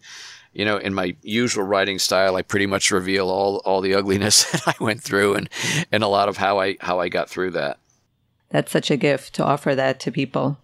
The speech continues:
Speaker 1: That was the
Speaker 2: Both
Speaker 1: hardest
Speaker 2: ways.
Speaker 1: book to write, by the way. I felt like I was on my therapist couch revealing <laughs> all the,
Speaker 2: Mm-hmm.
Speaker 1: all the, the good, bad, and the ugly.
Speaker 2: Well, it set you up for Just Say Yes, right?
Speaker 1: I, right, exactly. That was a fun book to write, by the way.
Speaker 2: Celebratory.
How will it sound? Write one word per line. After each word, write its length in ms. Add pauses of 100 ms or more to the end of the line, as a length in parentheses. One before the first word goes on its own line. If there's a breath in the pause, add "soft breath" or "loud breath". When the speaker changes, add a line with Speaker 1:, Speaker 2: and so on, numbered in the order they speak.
(160)
Speaker 1:
That 120
was 100
the 40
Speaker 2:
Both 80
Speaker 1:
hardest 220
Speaker 2:
ways. 100
Speaker 1:
book 80
to 100
write, 220
by 120
the 120
way. 100
I 60
felt 180
like 160
I 20
was 140
on 80
my 100
therapist 540
couch 380
revealing 540
<laughs> 120
all 80
the, 140
Speaker 2:
Mm-hmm. 720
Speaker 1:
all 160
the, 140
the 120
good, 240
bad, 160
and 80
the 120
ugly. 340 (500)
Speaker 2:
Well, 140
it 160
set 180
you 180
up 200
for 100
Just 240
Say 180
Yes, 380
right? 340 (300)
Speaker 1:
I, 60
right, 220
exactly. 580
That 180
was 140
a 40
fun 260
book 180
to 120
write, 240
by 140
the 120
way. 280 (1120)
Speaker 2:
Celebratory. 880